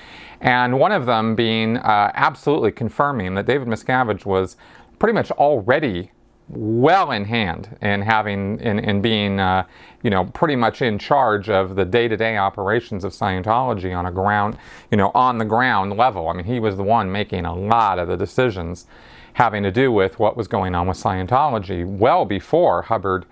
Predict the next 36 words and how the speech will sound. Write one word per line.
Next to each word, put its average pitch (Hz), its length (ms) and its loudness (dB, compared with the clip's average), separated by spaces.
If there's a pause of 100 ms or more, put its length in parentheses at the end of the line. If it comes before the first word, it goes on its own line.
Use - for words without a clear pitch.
(420)
uh, 98 280 4
dropped 104 460 0
his 90 160 -2
body 95 460 0
or, 87 320 -6
you 117 80 -4
know, 92 140 -2
it 104 40 -2
was 98 140 0
announced 95 440 -2
that 101 100 -8
he 101 100 -6
had 90 160 -4
died. 107 400 0 (640)
So, 131 720 2
um, 110 580 0 (760)
so 147 240 2
that 165 240 2
was, 131 160 -2
that 175 220 2
was, 156 100 0
you 147 80 0
know, 135 100 2
he'd 165 240 0
been 131 640 -2
maneuvering 127 680 2
and 107 120 0
making 120 360 -2
things 110 320 -2
happen 110 500 0
and 95 160 -2
getting 113 240 2
himself 104 440 0
in 104 120 -4
place 104 460 0
and, 90 180 -8